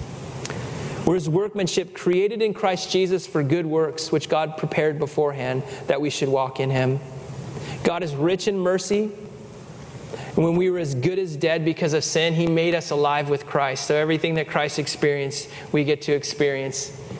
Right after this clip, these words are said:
in the resurrection. He seated us with him. And so we're not just stuck lowly, but our position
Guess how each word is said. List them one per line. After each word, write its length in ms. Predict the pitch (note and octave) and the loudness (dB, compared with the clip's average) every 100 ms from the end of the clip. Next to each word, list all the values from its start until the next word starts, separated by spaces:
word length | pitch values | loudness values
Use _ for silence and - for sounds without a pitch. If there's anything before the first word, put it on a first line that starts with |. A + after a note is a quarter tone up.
| - | -2
in 120 | C#3+ | 2
the 100 | C#3 | 4
resurrection. 720 | C3+ C3 C3+ C3 C3 - C#3 C#3+ - - - - - - - | 2 2 2 2 0 0 0 -2 -10 -14 -14 -14 -10 -6 0
He 80 | D#3 | 0
seated 400 | - F3+ F3+ E3 | 2 2 0 -2
us 180 | D#3 | 0
with 160 | E3+ E3 | 0 2
him. 260 | F#3 G3 F#3+ - - - - - | 0 -2 -6 -14 -14 -14 -6 -2
And 80 | C#3 | 2
so 160 | D#3 | 2
we're 100 | D3+ | 0
not 200 | D#3+ D#3+ | -2 0
just 260 | - D#3+ - | 0 2 2
stuck 320 | - E3 D#3 - | 2 0 -2 -2
lowly, 540 | E3+ D3 D#3 F3 F#3 F3+ - - - - - - - | 2 2 4 2 0 -6 -14 -16 -16 -16 -16 -4 0
but 100 | E3 | 2
our 120 | F3+ | 0
position 800 | - E3+ E3 F3+ - D3+ C#3+ | 0 2 2 0 0 0 0